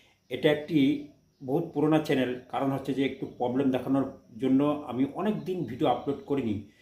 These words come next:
তো অনেক দিন পর আজকে ভিডিও আপলোড করছি, কারণ হচ্ছে, আহ, একজন ইউটিউবারকে দেখিয়েছিলাম,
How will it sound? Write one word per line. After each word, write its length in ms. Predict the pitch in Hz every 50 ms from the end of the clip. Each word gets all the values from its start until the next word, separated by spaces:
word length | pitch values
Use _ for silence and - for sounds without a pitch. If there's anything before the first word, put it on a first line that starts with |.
| _ _ _ _ -
তো 80 | 120
অনেক 260 | 120 127 147 139 131
দিন 240 | 143 156 147 139 - -
পর 180 | 139 143 147 139
আজকে 240 | 131 - - 139
ভিডিও 280 | 127 107 107 - 143 127
আপলোড 280 | 120 117 - 135 117 -
করছি, 440 | - 139 139 - - - 139 117 113
কারণ 280 | 113 - 117 120 123 123 127
হচ্ছে, 420 | 123 - - 131 117 113 113 113 - - - - - _ - _ _ -
আহ, 440 | 123 120 120 120 120 120 120 127
একজন 200 | 127 123 123 139 156
ইউটিউবারকে 520 | 151 147 139 143 - 147 156 147 - 156
দেখিয়েছিলাম, 520 | 131 131 131 170 185 185 - 175 190 196